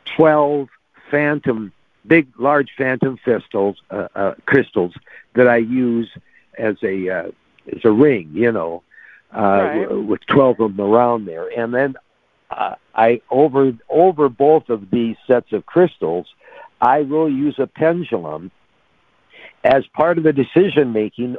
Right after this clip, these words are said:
Speaker 1: or, uh, we'll say, uh, there's a, there's a company that I'm, uh, heavily invested in, and I have the s-, stock certificate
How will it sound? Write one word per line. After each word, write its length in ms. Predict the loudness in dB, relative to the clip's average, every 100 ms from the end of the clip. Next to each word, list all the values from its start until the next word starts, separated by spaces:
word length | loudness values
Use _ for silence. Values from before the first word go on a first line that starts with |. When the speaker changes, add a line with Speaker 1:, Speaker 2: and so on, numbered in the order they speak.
| 0
Speaker 1:
or, 600 | 4 6 4 4 0 -6 _ _ _ _ _ -2
uh, 240 | 0 2
we'll 220 | 2 0 0
say, 440 | 0 2 2 0 -4 -4
uh, 400 | 0 0 0 -4 _ _ _
there's 280 | -4 -4 -2
a, 120 | -4 -4 -6
there's 340 | 2 4 4 2
a 120 | 0
company 400 | 2 0 0 -2
that 200 | 0 0
I'm, 280 | 0 -2 -8 _ _ _ _ -10
uh, 300 | -8 -6 -8 -12 -20 _ -6
heavily 440 | -2 2 4 4
invested 580 | 2 2 2 0 -4 -10
in, 160 | -10 -14 _ _ _ _ _ _ _ _ -8
and 680 | -2 0 0 0 0 -2 -4
I 220 | 2 2 2
have 260 | 0 -2 -4
the 80 | -14 _ _ _
s-, 80 | -20 -20 -4
stock 300 | 0 0 -4 -8
certificate 640 | -8 -2 -4 -4 -10 -10